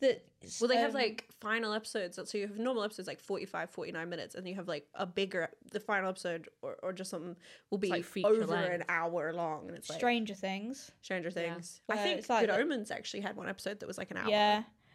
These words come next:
Speaker 1: And then, but, like, Stranger Things had one that's, like, longer than a film.
Speaker 2: Yeah, they did. Yeah.
Speaker 1: And it's like, I don't wanna watch a film.
Speaker 2: <laughs> Yeah. A tight twenty-five minutes. This is, like, anime. You're lucky if it's eighteen minutes long.
Speaker 1: <laughs> This
Speaker 2: You're
Speaker 1: is
Speaker 2: lucky.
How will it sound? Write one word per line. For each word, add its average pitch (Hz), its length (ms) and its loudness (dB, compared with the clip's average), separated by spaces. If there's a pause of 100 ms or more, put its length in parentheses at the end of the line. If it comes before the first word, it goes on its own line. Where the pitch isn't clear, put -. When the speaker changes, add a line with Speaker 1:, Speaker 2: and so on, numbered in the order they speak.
(120)
Speaker 1:
And 226 100 4
then, 254 80 4
but, 320 120 2
like, 269 160 4
Stranger 403 280 0
Things 254 200 -2
had 226 140 -2
one 220 120 -2
that's, 202 160 -4
like, 180 220 -6
longer 226 280 -2
than 277 120 0
a 233 40 -2
film. - 360 -6 (160)
Speaker 2:
Yeah, 214 320 4
they 196 120 0
did. 185 380 -6 (160)
Yeah. 180 140 -4
Speaker 1:
And 247 80 2
it's 269 120 -2
like, - 320 0 (800)
I 269 80 -2
don't 294 240 4
wanna 277 160 -2
watch - 320 -8
a 247 40 -10
film. - 600 -8
Speaker 2:
<laughs> - 60 -6
Yeah. 220 100 -2 (2000)
A - 20 -20 (120)
tight 320 400 -4
twenty-five 240 600 -2
minutes. 185 240 -12
This 330 180 -2
is, 320 100 -6
like, 262 200 -4
anime. 233 600 0 (320)
You're 196 160 2
lucky 208 380 0
if 180 100 -2
it's 156 120 -6
eighteen 170 340 -2
minutes 156 260 -6
long. 165 220 0 (200)
Speaker 1:
<laughs> - 200 -10
This 202 100 0
Speaker 2:
You're 196 80 4
Speaker 1:
is 208 60 2
Speaker 2:
lucky. 214 560 2